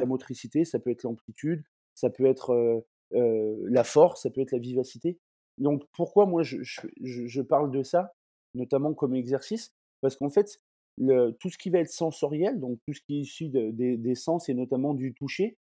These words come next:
Speaker 1: va avoir une influence
Speaker 2: Ouais.
Speaker 1: très importante au niveau cérébral. Donc par rapport à la motricité, mais aussi par rapport à la gestion du stress.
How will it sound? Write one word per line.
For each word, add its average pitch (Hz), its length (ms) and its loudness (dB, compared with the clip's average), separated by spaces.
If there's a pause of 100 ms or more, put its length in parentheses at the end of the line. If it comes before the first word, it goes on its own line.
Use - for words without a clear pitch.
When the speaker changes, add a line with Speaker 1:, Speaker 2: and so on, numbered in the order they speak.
(100)
Speaker 1:
va 135 140 6
avoir 160 260 6
une 156 120 0
influence 147 560 -2
Speaker 2:
Ouais. 277 220 -12
Speaker 1:
très 202 400 -2
importante 175 520 -2
au 147 60 0
niveau 143 300 0
cérébral. 139 640 0 (380)
Donc 147 380 -2 (280)
par 160 140 2
rapport 160 280 4
à 165 40 6
la 147 100 4
motricité, 143 600 -4
mais 185 120 2
aussi 147 240 -2
par 165 160 0
rapport 156 260 0
à 160 40 4
la 139 120 4
gestion 147 380 -6
du 147 120 -6
stress. - 400 -8